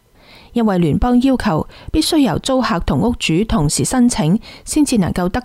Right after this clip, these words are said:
到呢一筆補助。另外，由於聯邦規定，如果九月底唔能夠全部發放完畢嘅話，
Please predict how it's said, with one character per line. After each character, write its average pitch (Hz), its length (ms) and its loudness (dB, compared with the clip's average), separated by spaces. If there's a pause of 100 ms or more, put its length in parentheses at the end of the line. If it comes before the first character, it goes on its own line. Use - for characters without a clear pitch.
到 156 180 0
呢 190 120 2
一 220 80 2
筆 214 260 -4 (100)
補 139 180 0
助。 160 300 -2 (1160)
另 220 140 2
外， 196 260 0 (280)
由 190 180 0
於 302 220 4
聯 214 180 2
邦 220 220 0
規 233 220 2
定， 165 280 0 (220)
如 196 120 0
果 254 140 0
九 240 220 0
月 214 100 2
底 160 300 0
唔 175 140 0
能 156 140 0
夠 185 140 -2
全 156 240 0
部 160 160 -2
發 170 220 -4
放 175 280 0
完 156 140 -2
畢 220 120 0
嘅 165 160 -4
話， 143 300 -2